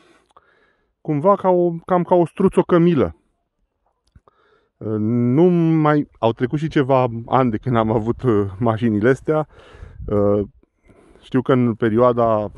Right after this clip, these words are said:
cât au existat taxe și timbrul de mediu, erau tot felul de discuții cu înmatriculatul acestor mașini, cu normele Euro, care le aveau, cum ieșeau. Uh,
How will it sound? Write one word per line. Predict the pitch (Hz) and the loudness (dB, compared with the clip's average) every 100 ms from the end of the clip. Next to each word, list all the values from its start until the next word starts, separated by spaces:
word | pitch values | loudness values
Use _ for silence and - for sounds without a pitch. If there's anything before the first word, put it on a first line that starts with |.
| - - - - - - | -20 -20 -20 -20 -20 -10
cât | 110 | -2
au | 104 98 | 0 0
existat | 98 - 113 | -2 -2 -2
taxe | 120 - - 95 | -2 -4 -6 -12
și | 107 | -12
timbrul | - 117 98 92 92 87 | -8 -4 -4 -2 -4 -2
de | 92 | -4
mediu, | 104 123 95 101 - - - - | 0 0 0 -4 -4 -20 -20 -4
erau | 117 151 139 117 120 117 - 123 | 2 4 4 2 -2 -8 -14 -8
tot | - 147 | -4 -2
felul | 147 120 | 2 4
de | 110 | 2
discuții | 104 - 131 - | -2 -6 -6 -6
cu | - | -4
înmatriculatul | 104 101 95 104 117 120 110 | -2 -2 -4 -6 0 0 0
acestor | 98 101 110 | -4 -4 -2
mașini, | 98 92 98 98 | 0 -2 -2 -4
cu | 95 | -2
normele | 92 117 113 101 104 | 0 0 0 2 4
Euro, | 143 120 107 98 - - - _ - | 4 4 2 -2 -6 -20 -20 _ -2
care | 110 101 | 2 2
le | 98 | 2
aveau, | 92 131 127 | 4 4 2
cum | - 110 | 0 -4
ieșeau. | 101 90 151 135 - - - - - _ _ - | -4 2 2 2 -6 -20 -20 -20 -20 _ _ 2
Uh, | 123 | 4